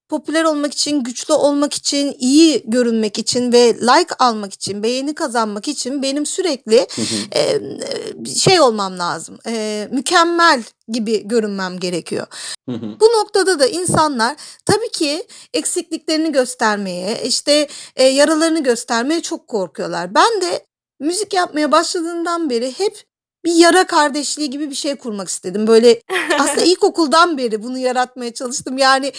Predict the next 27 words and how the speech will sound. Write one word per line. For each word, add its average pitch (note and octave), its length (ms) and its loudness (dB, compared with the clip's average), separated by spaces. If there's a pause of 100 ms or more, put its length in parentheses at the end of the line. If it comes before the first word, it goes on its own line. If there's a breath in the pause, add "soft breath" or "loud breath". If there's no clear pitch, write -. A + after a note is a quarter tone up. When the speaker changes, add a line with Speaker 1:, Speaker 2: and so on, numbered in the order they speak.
Speaker 1:
senin E4 320 -4
yaran E4 380 2
benim F4 240 -2
yarama E4 300 -2
çok G#4 280 -4
benzer. G#3+ 420 -2 (580 loud breath)
Dolayısıyla G#4+ 500 6 (140)
hadi A4 240 0
gösterelim A4 720 0
ve G4+ 60 -4
bir G#4 60 -4
yara F#4+ 260 0
kardeşliği C4+ 640 0
kuralım G#3 440 -6
derdindeydim. F#3+ 760 -4 (520 loud breath)
Tabii F#4+ 380 4
bunu D#4+ 240 -10
yaparken G#4 640 -2 (100)
de, A4 180 -6 (360 loud breath)
e, C#4 60 2 (800)
s-, - 220 -10
şimdi D#4 240 -4
sosyal F4 480 2
medya F4 380 -2
hazır D#4 340 -4
böyle D#4 280 -4
bir D4+ 160 -4